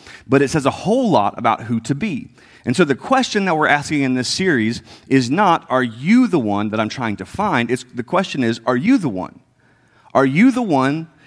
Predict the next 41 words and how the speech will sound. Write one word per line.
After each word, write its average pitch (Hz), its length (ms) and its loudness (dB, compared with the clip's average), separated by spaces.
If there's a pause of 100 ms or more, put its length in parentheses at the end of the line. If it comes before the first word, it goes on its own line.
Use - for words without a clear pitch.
as 127 340 0
one 131 200 -2
of 131 40 0
my 120 100 0
favorite 127 240 0
pastors, 120 360 -4
Andy 120 300 0
Stanley, 113 280 -2
says, 117 280 -2
"Are 117 160 0
you 156 220 0
the 196 120 0
one, 135 400 -2 (320)
um, 110 120 0
that 113 120 -2
the 120 80 -2
one 147 220 2
you're 131 120 4
looking 147 360 0
for 95 400 -6 (200)
is 139 200 0
looking 190 260 0
for?" - 380 -12 (560)
Are 113 80 2
you 143 260 2
the 196 120 0
becoming 202 680 -2
the 117 80 -2
person 92 640 -10 (540)
that 117 160 0
God 143 240 4
has 135 180 -4
called 220 480 -2
you 156 80 -4
to 120 160 -4
be? 95 260 -6
And 117 200 -2
by 110 100 2
necessity 120 720 -2
of 98 180 -4
that, 139 300 0